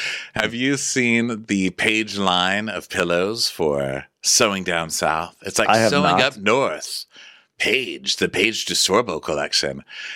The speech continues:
Speaker 1: And I
Speaker 2: Oh.
Speaker 1: think it's so funny that I've always wondered, like, is this a real relationship or is this just for Bravo? Her pillow is literally, her design is an X over the pillow. <laughs> It's like <laughs>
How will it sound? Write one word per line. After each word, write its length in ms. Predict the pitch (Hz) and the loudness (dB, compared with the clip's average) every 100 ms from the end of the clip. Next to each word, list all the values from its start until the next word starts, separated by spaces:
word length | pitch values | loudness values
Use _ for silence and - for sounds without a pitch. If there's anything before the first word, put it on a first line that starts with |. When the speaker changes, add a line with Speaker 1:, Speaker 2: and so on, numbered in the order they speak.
| - | -2
Speaker 1:
And 100 | 90 | 2
I 60 | 101 | 2
Speaker 2:
Oh. 80 | 113 | 2
Speaker 1:
think 180 | 139 131 | 0 0
it's 200 | 113 - | -2 0
so 280 | - 120 117 | 0 2 0
funny 460 | - 98 101 104 110 | 0 2 2 -2 -2
that 400 | - 87 85 - _ _ _ _ _ - | 0 0 0 -6 _ _ _ _ _ -2
I've 140 | 117 | 0
always 280 | 135 143 113 | 0 -2 0
wondered, 300 | 98 101 98 | 2 2 2
like, 160 | 92 | 2
is 100 | 147 | 0
this 200 | 208 247 | -2 0
a 40 | 123 | 2
real 220 | 104 98 | 4 4
relationship 640 | 92 87 85 - 87 98 92 | 4 2 2 0 0 0 2
or 100 | 90 | 2
is 120 | 90 | 2
this 180 | 113 - | 0 0
just 200 | 110 - | -2 0
for 120 | 87 | 0
Bravo? 500 | 80 78 78 78 76 - - - _ | 2 2 2 0 -2 -8 -20 -20 _
Her 180 | - 131 | -2 -2
pillow 400 | 120 127 131 135 | 2 2 4 2
is 220 | 120 101 | 2 0
literally, 640 | 101 104 113 110 110 110 - | 2 4 4 4 2 0 -6
her 140 | - 107 | -2 0
design 360 | 98 98 98 | 2 2 2
is 140 | 104 92 | 2 -4
an 140 | 95 | -2
X 540 | 90 85 - - - - _ _ | 0 -2 -2 -2 -2 -4 _ _
over 180 | - 87 | 2 2
the 120 | 82 | 2
pillow. 420 | 78 90 80 - - | 0 0 2 0 -4
<laughs> 40 | - - | -14 -14
It's 120 | - - | -2 0
like 200 | - | 0
<laughs> 40 | - | -4